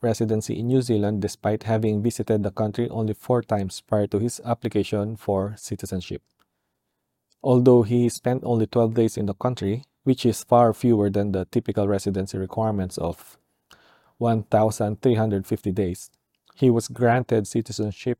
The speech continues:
in twenty eleven. Thiel's application for citizenship cited his contribution to the economy through founding a venture capital fund in Auckland and investing seven million in two local companies,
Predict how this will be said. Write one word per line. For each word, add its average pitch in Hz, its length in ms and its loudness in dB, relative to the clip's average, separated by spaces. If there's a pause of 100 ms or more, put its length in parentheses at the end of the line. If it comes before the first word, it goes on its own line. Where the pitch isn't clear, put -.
in 110 160 -6
twenty 107 260 -2
eleven. 92 460 -4 (1400)
Thiel's 143 380 4
application 117 720 0
for 107 260 0
citizenship 110 720 -2
cited 110 380 2
his 117 220 -6
contribution 110 960 -4
to 117 80 0
the 107 80 0
economy 120 480 0 (100)
through 139 160 6
founding 147 480 0
a 110 140 0
venture 120 400 -2
capital - 480 -4
fund 107 360 -2
in 107 160 -6
Auckland 120 440 -2
and 110 200 -4
investing 104 600 -4
seven 127 400 0
million 113 480 0
in 107 180 -4
two 123 160 0
local 107 520 2
companies, 104 600 -2